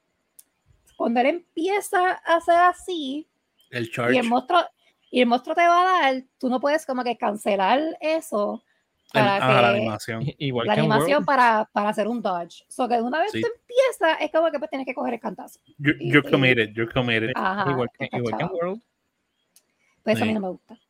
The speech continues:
Speaker 1: Este, y, <laughs> y el bow, yo no sé si es que yo lo estoy usando mal.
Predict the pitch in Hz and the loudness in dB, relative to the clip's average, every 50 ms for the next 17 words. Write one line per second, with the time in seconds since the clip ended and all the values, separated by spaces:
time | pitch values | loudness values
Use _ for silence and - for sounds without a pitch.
0 | _ _ _ _ _ _ _ _ _ _ - _ _ _ _ _ - 208 202 - | _ _ _ _ _ _ _ _ _ _ -20 _ _ _ _ _ -4 -4 -4 -4
1 | _ _ _ 220 202 196 190 190 185 185 202 - - 269 226 220 220 220 226 240 | _ _ _ 0 2 2 4 2 2 0 0 -4 -6 -6 -4 -2 -2 2 2 0
2 | 214 - - - 302 262 262 - _ _ _ _ _ _ - - - - - - | 0 0 -4 -2 -2 -2 -2 -4 _ _ _ _ _ _ -20 -20 -20 -20 -20 -20
3 | _ _ _ _ _ 240 233 226 226 226 220 220 220 214 220 214 214 220 220 220 | _ _ _ _ _ -6 -4 -2 -2 -2 -2 -2 -2 -2 -2 -2 -2 -2 -2 -4
4 | 220 226 _ _ _ _ _ _ _ _ _ _ _ _ _ _ _ _ - 214 | -4 -8 _ _ _ _ _ _ _ _ _ _ _ _ _ _ _ _ 2 4
5 | 214 208 208 208 208 208 196 180 226 254 294 294 269 247 233 220 226 226 240 240 | 4 6 4 4 2 0 2 4 6 6 8 6 6 6 4 2 0 -2 -4 -8
6 | _ _ _ - - 247 - - 208 202 220 - 254 220 262 220 - - 226 196 | _ _ _ -16 -14 -14 -10 -8 -6 -6 -6 -6 -8 -10 -10 -14 -10 -8 -6 -4
7 | 208 196 214 - - 226 220 - 226 208 185 180 180 170 170 165 165 175 208 240 | -4 -4 -4 -6 -6 -8 -8 -6 -4 -6 -4 -4 -6 -6 -6 -6 -6 -8 -8 -10